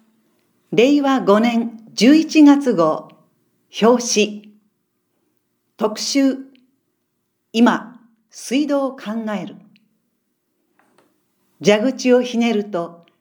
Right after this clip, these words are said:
当たり前に出てくる水道水。水道管で家庭などに送られる安心安全な水は、添田町浄水場のほかに、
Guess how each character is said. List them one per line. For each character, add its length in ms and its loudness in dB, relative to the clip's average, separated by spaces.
当 120 -8
た 140 2
り 120 6
前 240 6
に 120 2
出 120 -6
て 140 -8
く 120 -12
る 100 -10
水 300 -6
道 180 -2
水。 280 -16
水 320 -2
道 180 2
管 300 -8
で 340 -8
家 360 0
庭 20 4
な 140 2
ど 100 0
に 160 -2
送 240 -2
ら 140 2
れ 140 0
る 320 -2
安 220 -10
心 520 -12
安 240 -4
全 240 -4
な 120 -4
水 280 -8
は、 340 -10
添 300 2
田 140 4
町 360 -2
浄 240 -6
水 280 -10
場 220 -2
の 140 -10
ほ 120 -16
か 160 -14
に、 300 -12